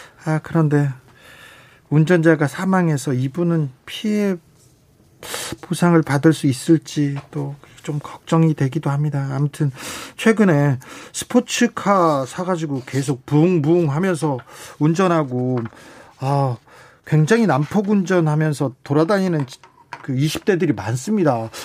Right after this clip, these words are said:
이십 대들이 어떻게 수억 원대 스포츠카를 이렇게 몰고 다니는지도 참 의아하고요. 이런 사람이 왜 이렇게 많은 것, 많은지도 그런데 그런 난폭 운전에 대해서는 좀 좀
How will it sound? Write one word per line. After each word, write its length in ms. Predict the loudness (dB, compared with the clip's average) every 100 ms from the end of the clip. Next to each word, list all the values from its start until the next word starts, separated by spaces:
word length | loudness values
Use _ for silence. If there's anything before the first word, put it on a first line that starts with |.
| -2
이십 420 | -2 -2 -6 2
대들이 380 | 2 4 2 2
어떻게 560 | 2 -2 -2 2 2 0 -12
수억 480 | -12 0 6 6 8
원대 480 | 4 4 4 4 4
스포츠카를 600 | -2 -4 -4 -2 2 6
이렇게 280 | 4 4
몰고 300 | 4 4 6
다니는지도 920 | 4 4 2 0 -4 -6 -2 0 -2 -4 -16 -16 -14 -14 -14 -8
참 300 | -2 2 4
의아하고요. 1040 | 4 6 6 6 2 2 2 4 2 4
이런 300 | 6 6 6
사람이 300 | 4 2 2 6
왜 80 | 6
이렇게 280 | 6 0
많은 500 | -4 0 2 2 2
것, 180 | 2 0 -4 _ -8
많은지도 640 | 0 2 2 0 2 0 0
그런데 500 | -2 -2 -2 -4 -4 -10 -18 -16 -16 -18 -20 -6
그런 400 | 0 2 2 4
난폭 440 | 2 2 -2 2
운전에 440 | 4 4 4 4 4
대해서는 420 | 2 2 -2 -2
좀 360 | -2 -4 -6 -12 _
좀 380 | -18 -12 -10 -12